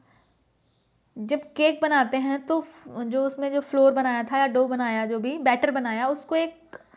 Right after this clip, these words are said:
डायरेक्शन में उसको बीट करते हैं, उसमें एयर को इनकॉर्पोरेट करते हैं, जिससे उस, जो केक बनाएंगे वो स्पंजी हो, पोरस हो, तो ये एयर को ऐड करना, adding air to something, जो भी केक का डो है, बैटर है, उसमें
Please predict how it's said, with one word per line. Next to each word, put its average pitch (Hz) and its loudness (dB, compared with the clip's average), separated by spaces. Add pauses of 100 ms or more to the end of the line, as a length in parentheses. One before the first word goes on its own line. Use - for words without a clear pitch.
(720)
डायरेक्शन 294 0
में 320 0
उसको 320 -4
बीट 285 0
करते 254 -2
हैं, 269 -2
उसमें 302 -4
एयर 277 4
को 311 0
इनकॉर्पोरेट 269 -2
करते 233 -4
हैं, 262 -2 (140)
जिससे 269 -4
उस, 302 -4 (800)
जो 277 -4
केक 277 -2
बनाएंगे 254 -2
वो 311 -2
स्पंजी 262 -2
हो, 277 0
पोरस 254 -2
हो, 269 -4 (520)
तो 311 -2
ये 339 2
एयर 285 2
को 302 0
ऐड 254 4
करना, 226 -4
adding 277 -2
air 262 0 (220)
to 285 -6
something, 262 -6 (240)
जो 262 -2
भी 269 -4 (540)
केक 269 0
का 262 4
डो 254 4
है, 247 0
बैटर 240 0
है, 240 -2
उसमें 269 -6